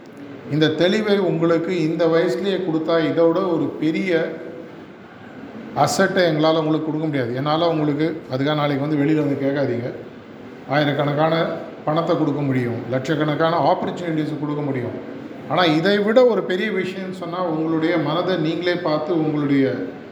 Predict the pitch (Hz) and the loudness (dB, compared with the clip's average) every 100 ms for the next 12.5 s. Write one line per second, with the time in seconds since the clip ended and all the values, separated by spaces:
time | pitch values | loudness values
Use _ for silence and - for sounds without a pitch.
0 | - - 127 160 196 196 180 160 160 170 | -18 -10 -2 2 2 4 2 0 -2 -2
1 | 175 156 160 170 185 185 175 165 165 202 | 0 2 0 0 0 0 0 0 0 2
2 | 202 175 180 170 156 170 170 180 180 175 | 0 0 2 2 2 2 0 0 -2 -2
3 | 190 214 180 160 165 170 175 139 123 190 | -2 -2 -2 -2 -2 0 2 2 2 2
4 | 196 151 135 131 135 120 110 113 135 151 | 2 2 2 0 -2 -2 -4 -4 -2 -2
5 | 170 156 135 135 143 139 135 147 147 131 | -2 -2 -2 0 0 -2 -2 -2 -2 -2
6 | 123 120 - - - - - - - - | -4 -4 -6 -8 -10 -14 -16 -16 -16 -16
7 | - - 135 139 143 151 151 151 - 170 | -16 -6 0 2 4 4 4 0 -2 0
8 | 156 160 156 139 147 156 165 170 135 127 | 0 2 2 0 -4 -4 -6 -4 -4 -4
9 | 113 101 - - - - - - - - | -6 -8 -10 -14 -16 -16 -16 -16 -14 -16
10 | - - 147 196 233 226 202 160 175 185 | -16 -2 2 4 4 4 2 4 2 4
11 | 180 160 165 165 170 170 180 165 147 143 | 2 2 2 2 0 -2 -2 0 -2 -2
12 | 156 135 123 120 113 | -2 -2 -2 -4 -6